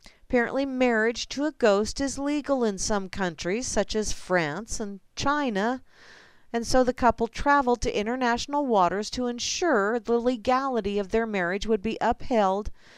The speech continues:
when they returned to Ireland. Jack was represented by a skull and crossbones flag.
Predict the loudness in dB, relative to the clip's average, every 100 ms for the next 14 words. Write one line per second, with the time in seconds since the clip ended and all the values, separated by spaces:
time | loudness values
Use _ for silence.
0 | -20 -16 -2 0 2 0 0 -2 0 0
1 | 0 -2 -2 2 2 2 0 -2 -4 -6
2 | -10 -16 -20 _ _ -20 -20 -20 -20 _
3 | -4 0 2 0 0 0 2 2 2 2
4 | 2 2 -2 2 4 4 0 -2 2 2
5 | 2 0 4 4 4 0 0 -4 -2 -2
6 | 0 0 0 0 -6